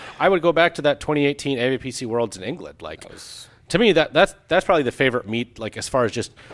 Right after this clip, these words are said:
Speaker 1: overall experience, like, competing, judging, coaching.
Speaker 2: The f-, the travel, the, the, the nightlife, the, <laughs> all of us getting drunk as shit the day before Eric had to compete.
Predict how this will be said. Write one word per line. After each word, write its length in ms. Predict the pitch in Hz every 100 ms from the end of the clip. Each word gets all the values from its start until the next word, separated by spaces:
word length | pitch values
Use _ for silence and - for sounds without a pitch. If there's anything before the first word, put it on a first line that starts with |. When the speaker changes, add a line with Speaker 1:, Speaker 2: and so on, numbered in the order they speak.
| - _ _
Speaker 1:
overall 560 | 208 214 170 139 131 120
experience, 880 | - - - - 123 101 78 73 -
like, 160 | 90
competing, 840 | - - 202 196 170 156 151 143 -
judging, 600 | 160 165 151 147 147 139
coaching. 600 | - 156 147 147 131 127
Speaker 2:
The 80 | 123
f-, 140 | - 107
the 300 | 95 80 73
travel, 600 | - - 113 110 104 101 95
the, 360 | 80 78 73 - - - - _ _ -
the, 300 | 90 85 78
the 120 | 85
nightlife, 680 | 87 110 101 107 104 101 -
the, 200 | 85 85 - -
<laughs> 220 | - - -
all 160 | 92
of 100 | 80
us 140 | - -
getting 300 | - 104 95
drunk 280 | 78 85
as 80 | 98
shit 240 | - 87 101
the 80 |
day 140 | 117 87
before 260 | 98 -
Eric 220 | - 85 -
had 100 | 85
to 80 |
compete. 500 | - 92 - - -